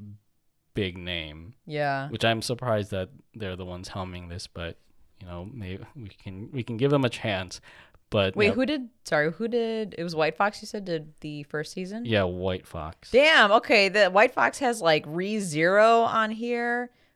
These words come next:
Speaker 2: Oh my God, Steins Gate? Holy shit. Yeah, I
Speaker 1: Mm.
Speaker 2: wonder what happened. Why did it go to a smaller studio?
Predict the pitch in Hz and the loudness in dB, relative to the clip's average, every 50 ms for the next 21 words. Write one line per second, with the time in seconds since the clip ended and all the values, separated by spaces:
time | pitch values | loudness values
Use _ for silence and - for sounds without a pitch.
0 | _ - - 180 190 185 175 170 - - - - - 160 147 165 190 214 220 190 | _ -8 -6 -6 -2 0 0 0 -2 -4 -2 2 4 4 6 4 4 2 -2 -2
1 | - 240 247 254 254 262 190 202 220 233 226 180 165 - - - 214 196 156 139 | 2 2 2 4 2 0 -2 -2 -2 0 0 0 -2 -2 0 2 4 4 6 8
2 | 196 190 185 196 196 240 247 247 240 196 180 175 156 185 220 269 - 156 139 143 | 8 8 8 8 8 4 4 4 4 2 2 2 2 0 0 2 0 -2 -2 0
3 | 143 147 160 170 185 185 185 180 - 185 185 180 175 165 165 - - 160 151 156 | 2 2 2 2 0 -6 -6 -2 0 0 0 2 0 -2 -4 -6 -6 -4 -2 -2
4 | 165 170 165 160 160 160 156 151 - - - _ 147 165 240 - - 85 53 - | 0 0 0 0 0 0 -2 -6 -8 -14 -12 _ -10 -8 -8 -6 -6 -6 -6 -6
5 | 131 143 165 | -8 -10 -12